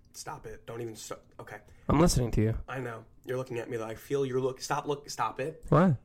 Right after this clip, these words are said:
Speaker 1: He's, he does acting and he does whatever. So
Speaker 2: Yeah.
Speaker 1: I forgot his name. You know him better than I do, but
Speaker 2: Do I?
Speaker 1: there, we're, we're, it's gonna be a,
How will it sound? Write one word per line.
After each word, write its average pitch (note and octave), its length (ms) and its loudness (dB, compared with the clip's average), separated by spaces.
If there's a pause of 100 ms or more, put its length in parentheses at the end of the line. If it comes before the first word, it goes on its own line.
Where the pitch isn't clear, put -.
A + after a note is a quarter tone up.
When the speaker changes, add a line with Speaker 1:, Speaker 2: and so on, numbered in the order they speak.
Speaker 1:
He's, G#3+ 340 -6 (120)
he F#3+ 160 -10
does F3 340 2
acting E3 480 4
and D3 80 2
he D3 120 -4
does C#3+ 360 0
whatever. B2 340 0
So C3 240 0
Speaker 2:
Yeah. A#2+ 80 2
Speaker 1:
I C3 80 -6
forgot - 240 0
his B2 120 -4
name. A#2+ 160 -4
You C3 100 -2
know C3+ 120 0
him A#2+ 160 -6
better A#2+ 180 -2
than A2+ 100 -8
I A#2 160 -2
do, G#2+ 340 -4
but A2 140 -2
Speaker 2:
Do B2+ 140 8
I? C#3 120 6 (100)
Speaker 1:
there, B2 260 -4 (200)
we're, B2+ 280 -4
we're, D3 200 0
it's C#3+ 200 -2
gonna E3 160 0
be C#3+ 180 0
a, C3+ 100 0